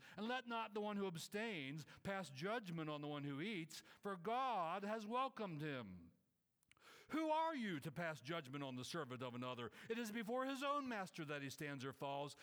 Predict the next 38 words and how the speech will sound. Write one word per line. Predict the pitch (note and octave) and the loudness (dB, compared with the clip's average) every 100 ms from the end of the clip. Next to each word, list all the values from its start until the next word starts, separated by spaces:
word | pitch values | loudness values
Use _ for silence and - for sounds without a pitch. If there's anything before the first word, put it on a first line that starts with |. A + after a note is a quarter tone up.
| - - | -12 -4
and | A3+ | 0
he | A3 | 2
will | A#3 C4 C#4 | 2 2 2
be | F3+ C#3+ | 2 2
upheld, | C3+ D3 D3 D3+ | 0 0 0 0
for | C3+ | -2
the | E3+ | -2
Lord | F3 F3 F3+ | 0 0 0
is | F3 | 0
able | D3 C#3 D3 | 0 -2 -2
to | |
make | C3+ C3 - | -2 -2 -2
him | C3+ | -4
stand." | - G#3+ A3 F3+ G#2+ G2 - | -2 0 0 0 -4 -8 -14
So | - D#3+ | -4 -2
that's | D3 D3+ | -2 -4
foods. | - F#3 F3+ B2 G2+ | -4 2 2 2 -2
Now | G#2 B2 | -2 0
we're | C#3+ | 0
gonna | C#3+ | -2
take | B2 C3+ A#2+ | -2 -4 -4
it | B2 A#2+ | -6 -6
to | C3 | -4
days. | C3 F3 D3 A2 F#2 E2+ | 0 0 0 -2 -6 -6
Verse | G2 A2+ | -4 -6
five. | - D3+ D3 G#2 - - _ - _ - - - | -2 0 0 0 -6 -16 _ -20 _ -20 -20 -10
"One | A2 D3 A#3 A3+ | 0 2 2 0
person | C3 A2+ - D3 | -2 -4 -4 -4
esteems | C#3+ - D#3 C#3+ | -4 -2 -2 -2
one | A#2+ D3+ A3+ G3+ | -2 -2 0 0
day | B2+ A2+ A#2 B2+ C3 - | -2 -2 -2 -2 -4 -8
as | C#3 C3+ A#2 | -4 -4 -4
better | A2 D3+ D#3 E3 D#3+ - - | 0 0 2 0 0 -4 -10
than | A2+ D3 C#3+ C#3+ D3 D3 | -4 0 0 0 -2 -2
another." | C#3 C3+ C#3 C#3 C3+ A#2 - - | -2 0 0 0 0 -2 -6 -4
That's | F3+ A#3+ - | 0 0 -4
the | G3+ G3+ | -4 -2
Sabbatarian. | - F#3+ G3+ G#3 A#3+ A#3+ B3 A3+ E3+ A2 F#2 | 0 0 0 0 2 2 4 2 0 -2 -10